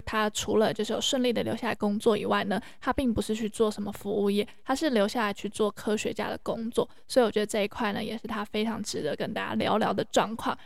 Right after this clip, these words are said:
然后也可以跟大家分享他的留学生活啊，然后在英国生活的一些心情。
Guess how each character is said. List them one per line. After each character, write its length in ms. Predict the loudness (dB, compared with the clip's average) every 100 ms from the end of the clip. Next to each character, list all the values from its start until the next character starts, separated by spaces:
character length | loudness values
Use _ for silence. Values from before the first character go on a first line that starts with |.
| -4
然 100 | -2
后 60 |
也 60 | 0
可 100 | -2
以 40 |
跟 160 | -2 0
大 80 | 0
家 80 | 0
分 160 | 0
享 140 | 0 0
他 80 |
的 120 | -2 0
留 180 | 0 2
学 180 | 2
生 240 | 2 2 0
活 120 | 2
啊， 280 | 6 6 6
然 120 | 2
后 80 | -4
在 160 | -2
英 160 | 0 0
国 160 | 0 -4
生 220 | -2 -2
活 100 | -2
的 80 | -2
一 40 |
些 160 | -2 -2
心 260 | 0 0 0
情。 200 | -2